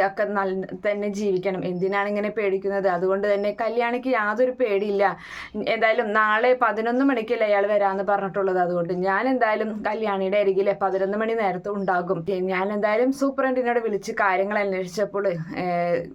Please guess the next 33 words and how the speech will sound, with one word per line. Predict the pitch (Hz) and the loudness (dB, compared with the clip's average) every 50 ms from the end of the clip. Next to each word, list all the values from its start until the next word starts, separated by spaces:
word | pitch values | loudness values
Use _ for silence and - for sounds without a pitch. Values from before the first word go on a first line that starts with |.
| - - | -6 -4
അവിടെ | 180 185 190 185 185 202 233 233 | -2 0 0 0 2 2 4 4
ആരെയും | 226 214 214 214 233 247 254 247 | 4 2 2 2 2 0 0 0
പുറത്ത് | 254 233 226 220 220 247 | 0 -2 -2 -2 -2 -2
ഇറക്കിയിട്ടില്ല, | 247 220 208 - - 214 220 214 233 220 208 190 | -2 -2 -2 -4 -4 -6 -6 -4 -2 0 0 0
ആരും | 180 175 175 190 202 | 0 0 -2 -2 0
പരോളിൽ | 233 226 208 202 202 214 226 226 | 0 0 2 2 0 2 2 2
ഇറങ്ങിയിട്ടില്ല. | 214 202 190 190 202 208 202 247 233 220 190 - - - - - - - - - - - | 2 2 2 0 -2 -2 -2 -2 0 0 0 -2 -2 -8 -20 -20 -20 -20 -20 -20 -16 -8
വിക്രാണെങ്കിൽ | 214 247 277 269 - 294 294 277 254 240 247 247 254 262 254 233 202 190 170 165 165 - - - | -4 -2 -2 0 2 2 4 4 4 4 2 2 4 4 4 2 2 0 -4 -10 -14 -14 -10 -4
ഉടനെ | - 208 214 220 226 226 240 247 | -2 0 0 0 2 2 0 0
തന്നെ | 240 262 247 247 254 262 294 294 - - - - - - | 2 0 2 2 2 0 0 -2 -8 -16 -18 -16 -8 -4
ഇറങ്ങും, | 254 269 262 277 277 285 285 254 | 0 2 2 2 2 2 2 4
പക്ഷെ | 226 233 233 - 269 | 4 2 2 4 2
അത് | 247 247 294 320 | 2 4 2 2
ഇപ്പം | 294 269 262 - - 311 | 0 -2 -4 -2 -2 0
അടുത്തുണ്ടാകില്ലെന്ന് | 302 277 277 277 - 320 302 285 269 254 254 254 262 285 285 302 311 302 294 | 0 0 -2 -2 -2 -2 0 2 4 4 2 2 2 2 2 2 2 2 2
തന്നെയാണ് | 277 254 240 233 233 240 233 226 233 233 | 2 2 0 0 0 0 2 2 0 0
പറഞ്ഞത്. | 233 247 220 196 196 190 175 190 185 | 0 0 -2 0 -2 -2 -2 -2 -2
പിന്നെ | 208 196 202 202 | -2 -2 -2 0
മറ്റു | 202 196 196 190 196 247 | 0 -2 -2 -2 -4 -2
രണ്ടു | 254 269 262 262 269 | 0 0 0 0 0
പേർക്കും | 269 262 262 247 247 247 - 262 311 339 - - - - - - - - | 2 2 2 2 2 0 0 -2 -2 -2 -6 -12 -18 -18 -16 -10 -2 0
അവർക്ക് | 226 233 233 240 247 254 262 277 | 2 2 4 2 2 2 2 2
എന്തായാലും | 254 254 247 240 233 233 240 254 - - - - | 2 4 4 4 4 4 2 0 0 -4 -10 -6
ജാമ്യം | 214 226 214 202 196 196 208 220 208 190 185 | -2 0 2 2 2 2 0 -2 -2 -4 -4
കിട്ടുകയുമില്ല, | - 220 214 214 208 202 233 240 254 262 247 226 202 202 185 - | -4 -6 -4 -2 -2 0 2 2 2 2 2 2 2 2 2 2
ആ, | 190 196 196 | 0 -2 -2
പരോൾ | 196 208 202 196 196 202 233 | 0 0 2 2 2 2 0
ഇപ്പം | 220 226 233 226 | -2 -4 -4 -4
കിട്ടുകയുമില്ല | 233 254 247 - 214 202 226 233 254 254 247 220 214 202 | -2 -4 -2 -2 -2 0 2 2 2 2 0 2 2 2
എന്നുള്ള | 196 202 202 202 190 202 208 | 2 2 0 0 0 0 2
കാര്യമൊക്കെ | - 247 240 240 247 254 254 277 | 2 2 2 2 0 0 0 2
ഇങ്ങനെ | 262 262 269 294 285 | 2 2 2 2 0
പറയുകയാണ്. | 330 311 302 294 294 294 285 302 285 247 208 180 | 0 2 2 2 2 2 2 2 2 2 0 -2